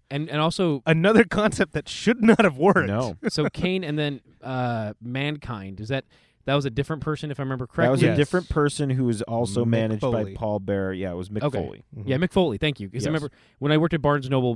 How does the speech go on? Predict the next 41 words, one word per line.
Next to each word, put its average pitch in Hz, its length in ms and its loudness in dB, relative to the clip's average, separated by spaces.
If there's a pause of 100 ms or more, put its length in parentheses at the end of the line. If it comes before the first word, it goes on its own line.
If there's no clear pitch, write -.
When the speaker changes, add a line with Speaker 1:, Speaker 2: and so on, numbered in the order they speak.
Speaker 1:
his 123 200 -4
book 139 220 -4
came 117 260 -8
out, 107 160 -8
and 117 160 -10
it 117 40 -10
was 113 200 -8
huge. 151 440 -4
Speaker 3:
Amazing. 110 420 0
Have 110 220 -4
a 113 40 -4
nice 110 220 -4
day. 98 200 -4
Speaker 2:
He's 160 140 0
a 220 40 4
Speaker 3:
Great 180 80 2
Speaker 2:
really 165 200 4
Speaker 3:
book. 139 60 -4
Speaker 2:
funny 131 220 -4
guy. 113 280 -6
Yeah. 104 200 -8
Speaker 3:
Yes. 101 380 -2
Speaker 1:
Yeah. - 20 -20 (360)
It's, 117 100 -2
Speaker 3:
Very 101 160 2
Speaker 1:
it's, - 80 -6
Speaker 3:
great. 87 280 -8
Speaker 1:
but 135 140 -2
it's 120 100 -12
one 143 120 -2
of 139 40 0
those, 131 220 -6 (220)
one 143 160 -4
of 151 40 -6
those 151 200 -4
things 127 260 -4
I 117 100 0
have 117 140 -2
just, 110 220 -10
it's 104 160 -8
like 117 160 -4